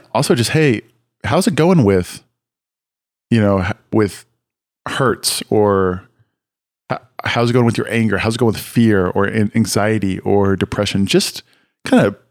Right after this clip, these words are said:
asking a question about those topics kind of gives, it kind of, like what you said, puts the ball in their court.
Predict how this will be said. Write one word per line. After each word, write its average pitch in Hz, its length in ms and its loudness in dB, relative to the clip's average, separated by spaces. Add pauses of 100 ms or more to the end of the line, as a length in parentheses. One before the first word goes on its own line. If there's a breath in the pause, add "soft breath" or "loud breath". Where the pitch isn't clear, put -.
(180)
asking 113 320 0
a 117 80 4
question 107 360 0
about 98 240 0
those 98 120 0
topics 101 360 -4
kind 107 160 -2
of 92 80 -6
gives, 98 520 0
it 104 240 -4
kind 120 160 -2
of, 95 120 2
like 95 240 -2
what 101 300 -2
you 98 60 -4
said, 107 280 -2
puts - 160 -4
the - 80 -6
ball 90 160 2
in 82 60 -2
their 92 120 0
court. - 380 -6